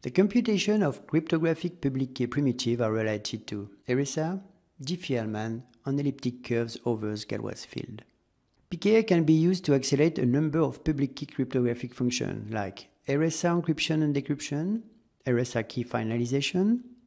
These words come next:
C R T A R C decryption, so Chinese reminder theorem, the digital signature algorithm and the one with elliptic curves, for the signature generation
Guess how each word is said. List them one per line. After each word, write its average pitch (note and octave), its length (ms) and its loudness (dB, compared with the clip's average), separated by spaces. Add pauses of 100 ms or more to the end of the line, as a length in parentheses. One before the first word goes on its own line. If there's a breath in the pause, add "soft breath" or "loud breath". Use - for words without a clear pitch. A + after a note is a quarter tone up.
(100)
C E3 280 2
R D#3+ 80 4
T E3+ 360 2
A C3+ 120 6
R C3 60 4
C C3 340 4 (400)
decryption, F#3 640 2
so - 200 -10
Chinese A2+ 380 0
reminder A2+ 400 2
theorem, F#3+ 680 4 (600 loud breath)
the C3+ 80 -2
digital G3 440 4
signature F3 440 6
algorithm D3 760 6
and B2 140 2
the B2 100 4
one A#2+ 280 2
with A2+ 160 2
elliptic A2 460 -4
curves, A3 400 0 (540)
for A#2 140 0
the A2 140 0
signature B2 440 4
generation A#2+ 680 4